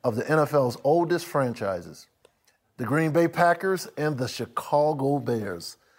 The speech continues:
So today we have a Packer and a Bear. To my right is Aaron Kapman, and to my left is Charles Peanut Tillman. And I feel like I need to hold on to my water 'cause he's always trying to punch the ball out. <laughs>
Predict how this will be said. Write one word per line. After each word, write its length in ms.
So 180
today 300
we 160
have 220
a 80
Packer 720
and 220
a 60
Bear. 480
To 100
my 120
right 440
is 340
Aaron 320
Kapman, 600
and 580
to 100
my 220
left 520
is 280
Charles 560
Peanut 480
Tillman. 580
And 100
I 60
feel 180
like 180
I 60
need 140
to 80
hold 220
on 120
to 100
my 140
water 380
'cause 180
he's 180
always 480
trying 180
to 60
punch 280
the 80
ball 340
out. 220
<laughs> 60